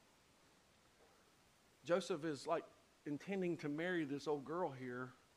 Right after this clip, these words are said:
who's already got a baby in her belly. Something ain't right. God came into the world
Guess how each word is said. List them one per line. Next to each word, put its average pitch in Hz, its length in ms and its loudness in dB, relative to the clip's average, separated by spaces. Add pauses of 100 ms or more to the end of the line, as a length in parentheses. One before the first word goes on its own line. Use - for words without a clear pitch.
(240)
who's 147 160 -2
already 143 300 2
got 147 160 2
a - 20 -2
baby 151 320 0
in 110 60 -4
her 104 100 -8
belly. 87 400 -8 (1080)
Something 185 360 -2
ain't 160 160 0
right. 139 220 0 (1600)
God 226 320 4
came 208 260 0
into 180 240 -2
the 135 80 -6
world 117 540 -4